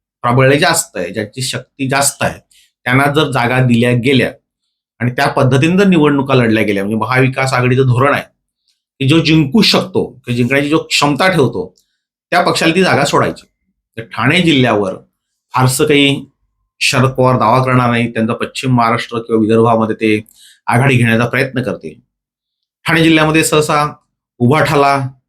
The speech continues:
प्राधान्य दिलं जाईल आणि काँग्रेस एक चार जागांवर समाधानी राहील असं दिसतं. त्यांच्या पाच जागा त्यांनी मागितलेल्या असल्या,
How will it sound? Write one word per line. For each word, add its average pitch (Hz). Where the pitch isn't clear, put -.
प्राधान्य 131
दिलं 131
जाईल 135
आणि 190
काँग्रेस 185
एक 185
चार 180
जागांवर 139
समाधानी 131
राहील 117
असं 110
दिसतं. 123
त्यांच्या 107
पाच 113
जागा 120
त्यांनी 120
मागितलेल्या 110
असल्या, 101